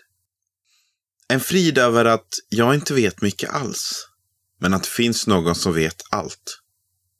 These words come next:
Och det tror jag är Gud. Det finns en som vet allt, eftersom han inte bara lever i min frågelåda, utan också utanför den. Han är skaparen av allt som finns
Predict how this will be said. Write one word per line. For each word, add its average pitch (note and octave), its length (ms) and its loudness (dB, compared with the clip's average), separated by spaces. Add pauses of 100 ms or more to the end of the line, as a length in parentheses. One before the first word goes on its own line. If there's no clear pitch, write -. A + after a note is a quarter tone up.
(100)
Och F#2+ 80 2
det F#2+ 180 -2
tror F#2 260 0
jag D2+ 120 0
är D2 60 0
Gud. - 300 -8 (1700)
Det C3 100 2
finns F#3+ 420 2
en F2+ 260 2
som - 280 0
vet F#2 360 2
allt, - 540 -6 (340)
eftersom G#2+ 360 -2
han A2 120 4
inte G#2 180 0
bara G2 180 4
lever F2+ 420 2
i D#2 60 -2
min F2+ 160 2
frågelåda, G#2+ 760 0 (500)
utan F2+ 260 0
också E2+ 440 -2
utanför A#2+ 560 -2
den. - 200 -10 (720)
Han E3 200 2
är E3 80 4
skaparen C3+ 680 0
av G#2+ 200 -2
allt D3+ 260 -2
som G2 180 -4
finns - 540 -8